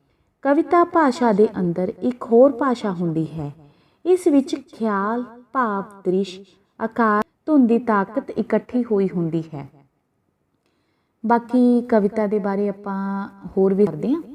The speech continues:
ਵਿਸ਼ਵ ਭਰ ਦੇ ਸਾਹਿਤ ਨੂੰ ਵਾਚਿਆ ਜਾਵੇ ਤਾਂ ਇਹ ਗਿਆਨ ਪ੍ਰਾਪਤ ਹੁੰਦਾ ਹੈ ਕਿ ਕਵਿਤਾ ਸਾਹਿਤ ਦਾ ਪ੍ਰਥਮ ਸਰੂਪ ਹੈ।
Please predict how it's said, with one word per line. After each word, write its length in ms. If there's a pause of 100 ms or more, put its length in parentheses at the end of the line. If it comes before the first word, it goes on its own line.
(1900)
ਵਿਸ਼ਵ 300 (100)
ਭਰ 180
ਦੇ 140
ਸਾਹਿਤ 500
ਨੂੰ 220
ਵਾਚਿਆ 420
ਜਾਵੇ 680 (280)
ਤਾਂ 200
ਇਹ 260
ਗਿਆਨ 320
ਪ੍ਰਾਪਤ 420
ਹੁੰਦਾ 380
ਹੈ 300 (320)
ਕਿ 80
ਕਵਿਤਾ 480
ਸਾਹਿਤ 460
ਦਾ 140
ਪ੍ਰਥਮ 480 (320)
ਸਰੂਪ 320 (100)
ਹੈ। 140